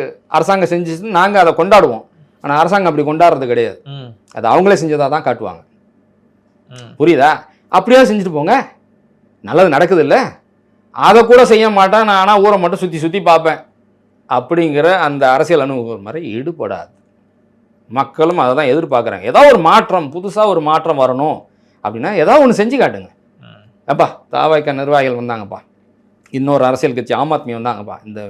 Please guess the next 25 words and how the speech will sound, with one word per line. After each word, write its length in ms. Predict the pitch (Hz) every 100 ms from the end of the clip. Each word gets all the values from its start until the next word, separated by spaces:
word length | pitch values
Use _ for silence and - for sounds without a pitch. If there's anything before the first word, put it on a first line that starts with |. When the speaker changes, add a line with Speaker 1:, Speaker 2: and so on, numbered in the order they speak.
| 98
Speaker 1:
விஷயத்தை 380 | 113 160 151 127 107
எடுத்து 220 | 120 -
முன்னிறுத்தி 440 | 127 156 165 - 110
நடத்துனாங்க, 400 | 107 135 110 95 _ _
Speaker 2:
ம். 200 | 127 120 117 _ -
Speaker 1:
அதன் 240 | 147 165
மூலமா 180 | 180 190
ஒரு 140 | 160
மாற்றம் 320 | 135 190 190
வந்திருக்கு" 320 | 151 127 120 107 _ _ _ _ _ _
அப்படின்னு 260 | 98 139
ஒரு 60 | 160
பத்து 180 | 113 113
பேர் 180 | 151 131
பேசட்டுமே. 440 | 127 - 95 107 120 - _ _ _ _ _ _ _ _ _ _ _
அப்படி 280 | - - 190
பேசுற 280 | 196 208 214
மாதிரி 240 | 214 208
நடந்தா 260 | 190 190 185
தான் 280 | 160 175 269 - _ -
தூக்கி 260 | 269 254
கொண்டாடுவோம், 440 | 196 165 113 95 - _ _ _ _ _
அது 140 | - 110
யாரா 240 | 123 135
இருந்தாலும். 400 | 131 117 104 90